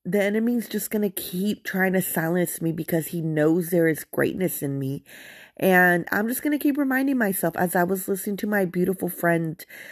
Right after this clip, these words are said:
Shannon's podcast today, um, it's exactly what she was saying, right? That we have to just <sighs> remain confident and be bold in what he's calling us to do, because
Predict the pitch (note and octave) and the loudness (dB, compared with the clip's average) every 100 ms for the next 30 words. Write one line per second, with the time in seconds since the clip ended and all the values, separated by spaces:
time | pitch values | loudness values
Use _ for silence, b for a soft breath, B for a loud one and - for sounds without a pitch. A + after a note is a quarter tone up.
0 | B - - F#3 F3+ F3 - E3+ G#3+ - | B -6 0 2 2 0 -4 -4 -4 -2
1 | F3 C#3+ C3+ - - D3 C#3+ D3 F3+ B | 0 0 -2 -12 -4 0 2 2 -2 B
2 | B B B B - F3 E3+ D#3 C#3+ B2 | B B B B 2 4 6 6 2 -4
3 | _ _ _ _ _ _ _ _ - F#3+ | _ _ _ _ _ _ _ _ 4 4
4 | A3 E3 F3 F3 G3+ F#3 F#3 - F#3+ F3+ | 4 2 4 4 2 0 0 -2 -4 -4
5 | - G3 D#4+ D#3+ C#3+ E3 F#3+ - D#3 D3+ | -4 -2 -2 -2 -2 -2 -2 2 4 4
6 | - B B B B F#3+ A#3 F3+ - - | 2 B B B B 2 2 2 -8 -6
7 | - E3 F3 - - - A3 A3 - F3+ | -4 -4 -6 -8 -10 -4 -2 0 2 4
8 | F3 F3 - - B B B B B B | 4 2 -6 -14 B B B B B B
9 | B B B F3+ B B F#3+ G3+ G#3 G#3 | B B B -2 B B -2 2 4 4
10 | G3+ - F3 F3+ G3 G3 G#3 G3+ G3+ - | 0 -2 -2 0 0 2 2 0 -4 -4
11 | F3+ E3 D#3+ D#3+ D3+ - B B B - | 0 4 4 4 0 -6 B B B -12
12 | C4 C#4 - F3+ B3 G#3 F3 D#3+ E3+ F3+ | -4 -4 0 0 2 0 0 -2 -2 -2
13 | - E3+ F#3 F#3+ F3+ - C#3 E3+ A3+ E3+ | -4 -6 -4 -2 -4 -4 -2 0 -2 -4
14 | - F3+ E3 C#3+ | -4 0 0 -2